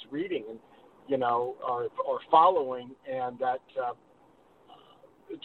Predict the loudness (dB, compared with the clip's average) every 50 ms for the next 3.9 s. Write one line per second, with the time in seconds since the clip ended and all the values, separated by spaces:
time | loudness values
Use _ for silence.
0 | -2 4 4 4 4 2 -2 0 0 0 0 -4 -10 -14 _ -10 -10 -10 -8 -8
1 | -12 -12 -10 -10 -10 -10 -12 -14 -18 -18 -12 -4 -4 -4 -4 -4 _ -20 -20 _
2 | -8 -8 -8 -8 -8 -6 -6 -6 -6 -6 -10 -14 -16 _ -16 -18 -16 -8 -8 -8
3 | -8 -6 -14 -14 _ -8 0 0 0 0 0 -2 -4 -2 -2 -2 -4 -6